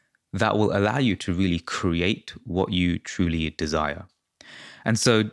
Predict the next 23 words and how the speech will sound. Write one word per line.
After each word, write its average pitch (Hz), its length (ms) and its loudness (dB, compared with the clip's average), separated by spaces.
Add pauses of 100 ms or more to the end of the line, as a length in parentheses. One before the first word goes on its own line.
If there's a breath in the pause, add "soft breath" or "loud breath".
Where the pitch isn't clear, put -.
(140)
before 147 320 2
I 120 60 2
go 101 160 4
on 95 80 4
to - 80 -12
these 90 160 2
five 87 280 0
things, 82 280 0
I 90 60 0
think - 320 -2 (160)
it's 92 160 -2
important 95 420 2
to, 85 380 0 (800)
to - 340 -2
state - 340 0
here 85 180 0
that 80 360 -4 (680 loud breath)
we 110 280 4
are 104 180 2
always 104 400 6
manifesting. - 680 -2 (680)
And 95 140 2
so 87 400 2